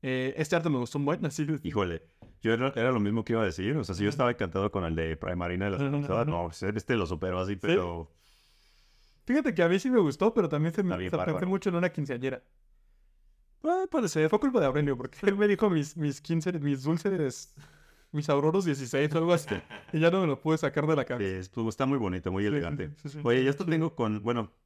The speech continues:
Speaker 1: Ujú.
Speaker 2: eh, nos falta que diga
Speaker 1: Sí, ahí tenemos, tenemos dos. Estoy fijando uno al final porque quiero platicar de ese también.
Speaker 2: Ajá.
Speaker 1: Este, Altaria también. Llegó, llegó y Altaria también como, como Pokémon tipo volador.
Speaker 2: Ajá.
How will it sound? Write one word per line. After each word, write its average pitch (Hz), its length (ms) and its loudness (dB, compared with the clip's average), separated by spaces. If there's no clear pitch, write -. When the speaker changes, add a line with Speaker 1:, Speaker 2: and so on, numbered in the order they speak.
Speaker 1:
Ujú. 156 140 -2
Speaker 2:
eh, 95 180 -2
nos 98 160 -2
falta 113 420 0
que 90 60 -6
diga 92 160 2
Speaker 1:
Sí, 208 100 2
ahí 151 140 2
tenemos, 165 440 0
tenemos 151 320 0
dos. 180 160 2
Estoy 170 200 0
fijando 170 320 2
uno 165 400 2
al 135 80 -4
final 139 280 -2
porque 147 220 -4
quiero 139 220 2
platicar 127 340 -2
de 131 80 0
ese 139 100 -4
también. 127 320 -2
Speaker 2:
Ajá. 123 240 -8
Speaker 1:
Este, 131 760 0
Altaria 202 560 0
también. 151 400 0
Llegó, 139 360 0
llegó 135 260 0
y 139 120 2
Altaria 135 340 2
también 120 240 -2
como, 117 400 -2
como 120 320 -2
Pokémon 127 400 -2
tipo 139 260 -2
volador. 123 460 2
Speaker 2:
Ajá. 127 260 -4